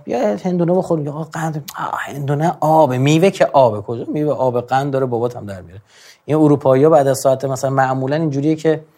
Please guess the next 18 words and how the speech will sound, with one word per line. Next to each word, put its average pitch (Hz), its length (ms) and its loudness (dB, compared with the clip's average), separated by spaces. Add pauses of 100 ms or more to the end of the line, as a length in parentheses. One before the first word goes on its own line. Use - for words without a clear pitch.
(340)
اون، 143 260 -8 (120)
حالا - 140 -2
خیلیاشون 120 500 0
اینجوریان 101 380 -8 (580)
که 127 120 -4
دیگه 131 160 0
مثلاً 147 240 2
ساعت 135 280 2
پنج 131 500 -2
و 127 40 0
شیش 131 260 -2
بعد 131 240 4
از 127 80 0
ظهر 127 160 2
به 131 80 2
بعد 156 380 2
میوه 131 200 -4
نمیخورن، 104 460 -8